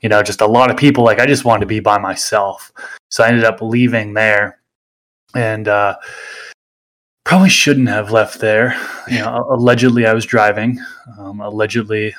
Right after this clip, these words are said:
I, it was, like, night vision, like, legit night vision. Like, you see the green screen,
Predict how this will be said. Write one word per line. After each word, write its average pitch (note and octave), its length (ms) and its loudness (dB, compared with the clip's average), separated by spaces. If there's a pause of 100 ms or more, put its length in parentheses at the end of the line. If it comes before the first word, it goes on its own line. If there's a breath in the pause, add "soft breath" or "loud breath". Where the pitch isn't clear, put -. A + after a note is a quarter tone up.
I, A2 320 -8
it A2 80 -6
was, A2 240 -6
like, G#2+ 360 -2
night A#2 300 0
vision, A#2 580 2
like, G#2 200 -10
legit B2 440 0
night B2 280 4
vision. A#2 360 2
Like, G#2+ 220 -2
you A2 60 -12
see A#2+ 120 -6
the A2+ 120 -6
green A#2+ 600 2
screen, A#2+ 800 2